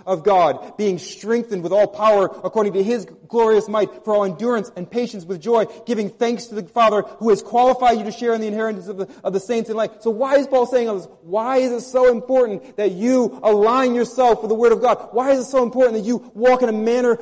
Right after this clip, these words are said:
worthy of the Lord? Because verse thirteen, "He has delivered us from the domain of darkness and transferred us to the kingdom of his beloved Son."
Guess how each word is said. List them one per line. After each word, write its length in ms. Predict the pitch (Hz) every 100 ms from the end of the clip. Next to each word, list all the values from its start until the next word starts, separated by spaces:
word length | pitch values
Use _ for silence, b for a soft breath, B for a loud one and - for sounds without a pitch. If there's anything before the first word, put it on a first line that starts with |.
| -
worthy 340 | 214 254 220
of 80 | 233
the 80 | 214
Lord? 480 | 214 240 240 240 240
Because 320 | 190 214 180
verse 220 | 180 180
thirteen, 340 | 196 185 190 185
"He 140 | 190
has 140 | 175
delivered 480 | 139 151 170 180 196
us 260 | 208 202 - b -
from 160 | 160
the 80 | 151
domain 380 | 143 147 156 185
of 120 | 160
darkness 480 | 165 147 135 147 - b -
and 180 | 147 -
transferred 840 | - 165 175 185 180 - 170 151
us 260 | 135 139 -
to 100 | 143
the 60 | 127
kingdom 440 | - 156 147 139
of 100 | 131
his 160 | 135 123
beloved 400 | 131 131 117 -
Son." 400 | 147 120 101